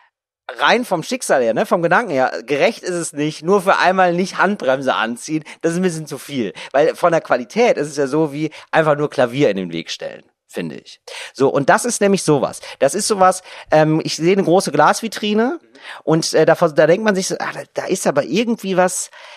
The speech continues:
da ist irgendwas ruckelt da. Man ruckelt so ein bisschen an der Vitrine und die Vitrine bricht vollkommen zusammen. Jetzt ist es aber so, du bist bei einer Freundin zu Gast. Das ist nicht deine Vitrine.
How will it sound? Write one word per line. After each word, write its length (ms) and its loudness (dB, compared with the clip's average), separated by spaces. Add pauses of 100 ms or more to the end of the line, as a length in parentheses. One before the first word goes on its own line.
da 160 -10
ist 280 -6
irgendwas 420 0
ruckelt 440 -2
da. 240 -6 (200)
Man 140 0
ruckelt 340 2
so 60 4
ein 60 2
bisschen 220 -4
an 80 2
der 120 2
Vitrine 560 -4 (220)
und 100 -6
die 100 -8
Vitrine 520 -2 (100)
bricht 420 -4
vollkommen 680 2
zusammen. 560 -2 (360)
Jetzt 200 2
ist 160 0
es 160 0
aber 280 4
so, 280 -2 (220)
du 100 2
bist 240 0
bei 100 4
einer 200 4
Freundin 720 -2 (640)
zu 160 -4
Gast. 260 0
Das 140 4
ist 140 -4
nicht 180 -2
deine 280 2
Vitrine. 500 -6